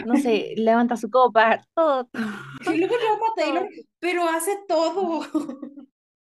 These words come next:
Speaker 2: Va,
Speaker 1: Sí.
Speaker 2: va a las fiestas y va a los, a los lugares, amo que lo haga, pero luego como estar al pendiente al cien por ciento, porque muchas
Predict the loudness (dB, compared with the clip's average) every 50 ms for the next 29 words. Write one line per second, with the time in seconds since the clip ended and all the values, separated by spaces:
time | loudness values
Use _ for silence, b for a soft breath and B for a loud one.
0 | _ _ _ _ _ _ _ -16 -8 -4 -2 -2 0 -2 -4 -6 -8 -12 -8 -4
1 | -2 -2 0 0 0 0 0 -2 -2 -4 -6 _ -8 -4 -2 -2 -2 -2 -2 -2
2 | -2 -2 -2 -4 -4 -2 -2 -2 -2 -2 -2 -4 -6 -8 -12 -18 _ _ _ -10
3 | -6 -6 -4 -4 -6 -6 -8 -10 -8 -8 -6 -4 -2 -2 -2 0 -2 -4 -4 -6
4 | -10 _ _ _ _ _ -8 -6 -4 -2 -2 -2 -4 -4 -4 -2 -2 -2 0 -2
5 | -2 -4 -4 -4 -8 -14 _ _ _ _ _ -4 -2 -2 0 -2 -2 -4 -4 -2
6 | -2 -2 -2 -4 -6 -8 -10 -8 -6 -4 -2 -2 0 0 0 0 0 -2 -4 -8
7 | -14 _ _ _ _ -10 -8 -8 -8 -6 -4 -2 -2 -2 -2 -4 -6 -6 -6 -6
8 | -6 -6 -4 -4 -4 -4 -4 -6 -8 -8 -8 -10 -10 -10 -10 -8 -8 -6 -6 -6
9 | -4 -4 -4 -4 -4 -2 -2 -2 -4 -4 -6 -10 -16 -20 _